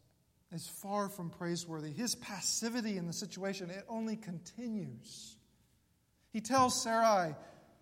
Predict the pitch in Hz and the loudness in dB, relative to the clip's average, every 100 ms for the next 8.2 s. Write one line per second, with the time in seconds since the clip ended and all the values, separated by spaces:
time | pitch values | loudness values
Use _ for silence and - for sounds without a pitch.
0 | _ - 151 208 247 254 226 196 - 214 | _ -10 -2 4 6 6 4 2 2 2
1 | 208 196 165 165 220 226 254 269 311 330 | 4 2 2 2 2 2 6 6 6 4
2 | - 269 262 - 247 226 - - - - | 0 -2 -2 -2 -2 -2 -2 -8 -12 -12
3 | - - _ _ _ _ _ _ _ _ | -14 -20 _ _ _ _ _ _ _ _
4 | _ _ _ _ _ _ - 190 254 247 | _ _ _ _ _ _ -4 0 2 0
5 | - - - - 330 349 220 202 202 254 | -2 -10 -20 0 4 6 4 2 4 4
6 | 247 247 - 214 269 277 226 226 208 208 | 2 -2 -2 2 4 2 0 0 0 -2
7 | - - 208 214 175 214 262 254 214 240 | -8 -6 0 2 2 4 6 6 4 4
8 | 220 | 4